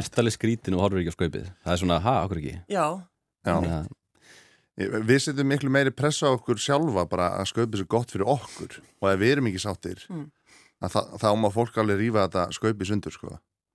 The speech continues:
Speaker 3: En akkúrat núna erum við bara mjög sáttir.
Speaker 1: Já,
Speaker 3: Þannig
Speaker 1: já.
Speaker 3: að, þú veist,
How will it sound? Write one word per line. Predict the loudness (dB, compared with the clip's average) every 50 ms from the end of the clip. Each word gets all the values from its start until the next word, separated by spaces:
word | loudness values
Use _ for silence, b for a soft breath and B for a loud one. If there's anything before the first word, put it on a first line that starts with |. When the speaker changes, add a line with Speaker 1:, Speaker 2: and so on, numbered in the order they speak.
| _ _ _ _ 0
Speaker 3:
En | 2 2 2 0 -2 -6 -4
akkúrat | -2 -2 -2 0 -4 -2 0 0
núna | 2 2 2 0 0 0
erum | 0 0 0 0 0
við | 0 0 0
bara | 0 0 0 -2 -2
mjög | -2 -2 -2 -2 0
sáttir. | -2 -2 -2 -4 -10 -10 -10 -10 _ _ _ _ _ _ _ _ _ _ _ _ _ -8
Speaker 1:
Já, | -4 -2 0
Speaker 3:
Þannig | 2 2
Speaker 1:
já. | 2 2
Speaker 3:
að, | 0 0 0
þú | -2 -2
veist, | -2 -2 _ _ -20 -20